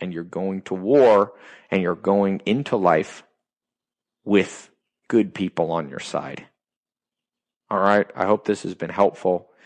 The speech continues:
Now, a few things. Some of you have asked, I have a link here probably on this page that you're on. I-, if you're listening to this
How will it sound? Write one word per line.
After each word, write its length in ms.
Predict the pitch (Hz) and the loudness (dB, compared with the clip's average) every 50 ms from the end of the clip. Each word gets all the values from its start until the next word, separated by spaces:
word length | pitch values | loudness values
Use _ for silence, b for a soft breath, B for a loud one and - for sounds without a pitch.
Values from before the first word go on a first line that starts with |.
| b b b b b b b b b b | b b b b b b b b b b
Now, 280 | - 95 90 69 78 110 | 2 4 4 6 4 4
a 340 | 107 107 - - _ _ | 2 0 -6 -18 _ _
few 160 | - - 113 110 | -4 -2 -2 -2
things. 400 | - 98 95 95 92 92 - - | 0 0 -2 -2 -2 -6 -12 -16
Some 300 | - - - 127 127 135 | -8 -2 0 0 2 2
of 100 | 135 127 | 0 0
you 160 | 123 123 120 120 | 0 2 2 2
have 160 | 113 - - - | 2 0 0 -2
asked, 460 | - 95 95 92 95 - - - - _ _ _ _ _ _ _ - | 0 2 2 2 2 0 -4 -10 -20 _ _ _ _ _ _ _ -2
I 120 | - 98 | 0 2
have 200 | 104 113 117 113 | 4 6 4 6
a 140 | 110 101 - - | 4 2 2 0
link 480 | - 92 95 98 98 95 - - - _ _ _ _ | -4 -6 -4 -4 -4 -6 -8 -12 -20 _ _ _ _
here 440 | - - - - 92 92 90 90 87 | -20 -14 -8 -4 -2 -2 0 -2 -4
probably 500 | - _ _ - - 92 90 92 87 92 | -6 _ _ -6 0 0 0 2 0 -2
on 120 | 90 87 87 | -4 -4 -6
this 160 | 82 - - | -8 -12 -12
page 380 | - - 98 87 87 87 85 | -8 -4 -2 -2 -2 -2 -4
that 140 | 85 85 - | -6 -8 -6
you're 160 | - 92 87 | -4 -4 -4
on. 160 | 82 85 82 85 | -4 -4 -4 -4
I-, 60 | 85 | -4
if 380 | - 85 95 - - 95 - | -2 -2 -4 -4 -4 -6 -6
you're 120 | - 92 92 | -4 -4 -2
listening 320 | 92 95 92 - 101 95 | -2 -2 -2 -4 -6 -6
to 40 | 90 | -4
this 220 | 82 85 82 - | -4 -4 -6 -6